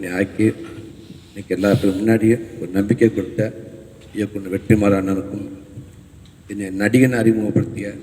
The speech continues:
சுசீந்திர அண்ணனுக்கும், அதிலிருந்து இன்னைக்கு வரைக்கும் கூட்டிட்டு வந்த அத்தனை இயக்குனர்களுக்கும், தயாரிப்பாளருக்கும் உங்க மூலமா நான் பெரிய நன்றி சொல்லிக்கிறேன். திரு செந்தில்குமார் அண்ணன், ஒரு நடிகனுக்கு ஒரு வாய்ப்பு கிடைச்சு,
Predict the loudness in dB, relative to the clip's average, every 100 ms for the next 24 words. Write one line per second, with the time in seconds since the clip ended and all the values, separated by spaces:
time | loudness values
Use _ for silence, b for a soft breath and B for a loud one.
0 | -18 -14 -8 -4 0 2 2 0 -12 -14
1 | -14 -14 -20 -20 -20 -20 -20 -6 -2 0
2 | 0 0 0 0 -2 -2 -4 -10 -8 -2
3 | 0 0 -6 -12 -14 -16 -12 -4 0 4
4 | 4 4 2 2 2 0 -2 -6 -8 -16
5 | -18 -20 -2 4 6 6 6 0 0 -4
6 | -8 -10 -16 -18 -20 -20 -20 -20 -20 -20
7 | -20 -20 -20 -4 0 4 4 6 2 2
8 | -2 -6 -8 -2 2 4 4 4 6 6
9 | 4 2 0 -2 -8 -12 -14 -16 -18 -20
10 | B B B -20 -20 -20 -20 -20 -4 6
11 | 8 8 4 2 0 -2 -2 -4 -6 -2
12 | 2 2 2 4 4 4 4 6 8 8
13 | 6 4 2 0 2 2